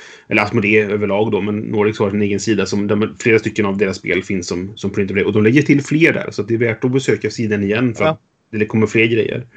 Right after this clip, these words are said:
Speaker 1: Och jag fick ett, en, ett mail här, häromdagen från, eh, Check Games Edition som har ett spel som heter Under Falling Skies. Nu kapar jag lite här, här bara för att det
Speaker 2: Ja.
Speaker 1: här också var en print and play. Och det är ett free print and play game.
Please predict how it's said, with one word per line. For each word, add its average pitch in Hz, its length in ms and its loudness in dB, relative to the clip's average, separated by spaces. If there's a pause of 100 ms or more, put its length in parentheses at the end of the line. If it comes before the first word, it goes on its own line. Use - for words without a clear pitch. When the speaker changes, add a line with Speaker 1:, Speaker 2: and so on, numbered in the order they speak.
(440)
Speaker 1:
Och - 120 -2
jag 127 80 2
fick 139 160 4
ett, 139 160 4
en, 120 240 2
ett 127 160 2
mail 131 240 6
här, 113 340 4
häromdagen 110 440 0
från, 117 460 -2
eh, 104 260 0
Check - 300 -6
Games 107 300 0
Edition 107 460 -6 (200)
som 104 340 -2 (200)
har 110 160 0
ett 110 80 2
spel 107 200 0
som 107 100 -2
heter 101 220 -6
Under 117 180 2
Falling 107 380 0
Skies. 120 560 0 (320)
Nu - 100 -20
kapar 110 300 2
jag 107 80 2
lite 104 180 0
här, 101 100 -2
här 101 160 -2
bara 101 140 0
för 98 100 -6
att 92 80 -12
det - 60 -20 (240)
Speaker 2:
Ja. - 100 0
Speaker 1:
här 110 120 6
också 110 220 0
var 120 60 2
en 113 60 -6
print 113 200 2
and 101 60 -4
play. 104 100 4
Och 113 60 2
det 131 60 8
är 139 40 6
ett 135 80 -10
free 165 340 0
print 123 280 0
and 113 80 -4
play 107 180 0
game. 123 260 0